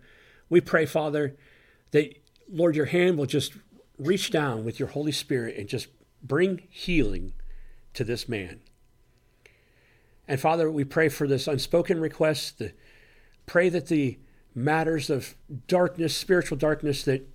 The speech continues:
surrounded this young man will just fade away, that they will not come upon him, that they will not afflict him, and that he can continue on. And Lord, we know who, you know who he is,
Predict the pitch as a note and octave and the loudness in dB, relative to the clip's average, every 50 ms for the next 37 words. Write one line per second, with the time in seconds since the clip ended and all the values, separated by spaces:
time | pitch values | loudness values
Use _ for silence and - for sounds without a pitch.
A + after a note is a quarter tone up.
0 | - - - - - D3 C3+ D3+ D#3 D#3+ D3 D3+ C3+ D3+ D3 C3+ - - - - | -20 -18 -12 -6 -4 -2 0 0 0 0 0 -2 0 0 0 0 0 -6 -8 -10
1 | - - - D3 D3 D3 C#3+ C3+ C#3 C#3 C3+ C3+ C3+ C3 A#2 A#2+ A#2 A#2 A#2+ C3 | -14 -14 -4 -2 0 0 0 0 0 0 0 0 0 -2 -2 -2 -4 -4 -6 -8
2 | - _ _ _ - - D#3 - - - - - - D#3+ D3 C#3+ D3 C3+ A2+ F#2+ | -12 _ _ _ -4 -4 -4 -4 -4 -8 -10 0 2 2 4 4 2 2 0 -2
3 | E2+ E2+ - - - - _ _ _ - - - _ _ _ - - A2+ - - | -6 -8 -14 -18 -20 -20 _ _ _ -20 -20 -20 _ _ _ -10 -8 -8 -4 0
4 | E3 D#3 C#3 C3 B2 A#2 A2+ B2 C3+ C#3+ C#3+ C#3+ C#3+ C#3+ - - _ _ - - | 2 2 2 2 0 0 0 0 0 0 2 0 -2 -4 -6 -14 _ _ -18 -8
5 | - C#3 C3+ - - C#3+ C3 A#2+ A2+ A#2+ B2+ B2 B2 A2+ - - - - - - | -4 -2 -2 -2 -2 -2 -2 -2 -2 -2 -2 -2 -4 -6 -10 -14 -20 -20 -20 -20
6 | - - - C3+ C#3+ C#3 B2+ C#3 D3 E3 F3 F3 E3+ C#3+ - - D3+ C3+ C#3 - | -12 -10 0 2 4 4 4 4 2 2 0 0 -2 -4 -4 -4 -4 -4 -4 -2
7 | C#3+ C3 B2 A#2+ A2 - - - - - - - - - _ _ _ - B2 A2+ | -2 -2 -2 -2 -8 -12 -18 -20 -20 -20 -20 -20 -20 -20 _ _ _ -6 -4 -2
8 | A#2 A2+ - B2 C3 B2 - - B2+ A#2 A2 - - A#2+ - - A#2 G#2+ G#2 G#2+ | -2 -2 0 0 -2 -2 0 -2 -2 -4 -4 -4 -6 -6 -4 -4 -4 -4 -2 -4
9 | F2+ E2+ E2 D#2+ D2+ - - - - - - _ _ _ _ _ _ _ _ _ | -6 -6 -10 -10 -12 -14 -18 -20 -20 -20 -20 _ _ _ _ _ _ _ _ _
10 | _ _ _ _ _ _ _ _ - _ _ - _ _ _ - - D3 D3 D#3 | _ _ _ _ _ _ _ _ -20 _ _ -20 _ _ _ -2 0 0 2 6
11 | E3 E3+ E3 D#3+ C#3+ C3 - - - _ - - - - - - - - - - | 6 6 6 6 4 0 -8 -12 -20 _ -20 -20 -20 -20 -20 -20 -20 -20 -20 -20
12 | - - - - - D3+ E3 F3 E3+ D#3+ D3 D#3 D#3 E3 D#3 D#3+ D#3 D3+ C3+ B2 | -18 -18 -18 -10 -2 4 4 6 6 6 4 2 0 0 2 2 2 2 2 2
13 | C#3+ C3+ C3 B2 A#2 A2 G#2+ G2 - - - | 2 0 0 0 0 0 -2 -2 -4 -8 -10